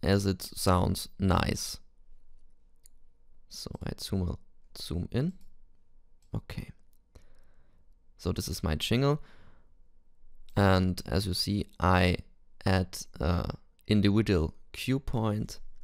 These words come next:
And now I can add with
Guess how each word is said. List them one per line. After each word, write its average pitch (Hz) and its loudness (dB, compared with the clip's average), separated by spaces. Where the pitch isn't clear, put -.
And 95 2
now 90 2
I - 0
can 92 0
add 90 0
with - -8